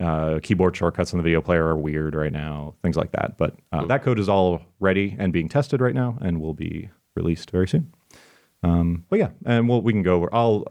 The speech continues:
Speaker 1: I'll tweet out again and, and we'll talk about it in the next episode of all the fixes that went live. But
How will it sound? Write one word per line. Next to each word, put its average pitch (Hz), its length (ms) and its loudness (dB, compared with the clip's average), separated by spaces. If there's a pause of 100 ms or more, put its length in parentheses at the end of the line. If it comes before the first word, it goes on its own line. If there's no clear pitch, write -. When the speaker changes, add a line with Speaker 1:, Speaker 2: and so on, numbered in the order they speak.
(120)
Speaker 1:
I'll 107 140 2
tweet 104 200 2
out 90 120 4
again 85 340 0
and, 82 400 -4
and 87 140 -2
we'll 85 100 0
talk 82 220 -2
about 87 140 -4
it 90 40 -4
in - 60 -4
the 80 60 -2
next 78 200 -4
episode - 320 -6
of - 60 -4
all 87 180 2
the 101 100 -4
fixes - 380 -6
that - 140 -8
went - 160 -8
live. - 280 -14
But 85 140 -4